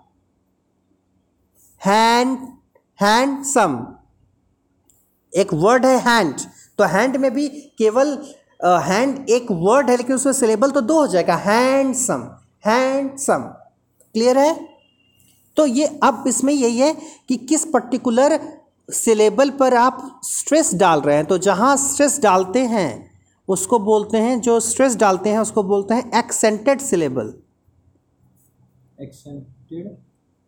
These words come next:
Speaker 1: जहाँ आप स्ट्रेस डालते हैं उसको बोलते हैं एक्सेंटेड
Speaker 2: इनके
Speaker 1: सिलेबल।
Speaker 2: कुछ सिंबल भी बना रखे हैं इन्होंने।
Speaker 1: हाँ, और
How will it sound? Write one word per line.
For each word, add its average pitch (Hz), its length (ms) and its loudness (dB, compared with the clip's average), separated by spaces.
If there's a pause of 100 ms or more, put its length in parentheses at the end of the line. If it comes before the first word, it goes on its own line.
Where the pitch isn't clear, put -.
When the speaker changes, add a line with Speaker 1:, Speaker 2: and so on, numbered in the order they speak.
(220)
Speaker 1:
जहाँ 190 400 0
आप 247 140 -4
स्ट्रेस 262 320 -2
डालते 208 420 2
हैं 254 100 0
उसको 240 280 -2
बोलते 214 320 -2
हैं 277 180 -2
एक्सेंटेड 226 520 -2
Speaker 2:
इनके 262 120 0
Speaker 1:
सिलेबल। 202 400 0
Speaker 2:
कुछ 233 360 -10
सिंबल 202 260 -6
भी 226 60 -6
बना 208 320 -6
रखे 151 280 -8
हैं 147 80 -12
इन्होंने। 143 200 -16
Speaker 1:
हाँ, 147 460 -2 (800)
और 208 680 0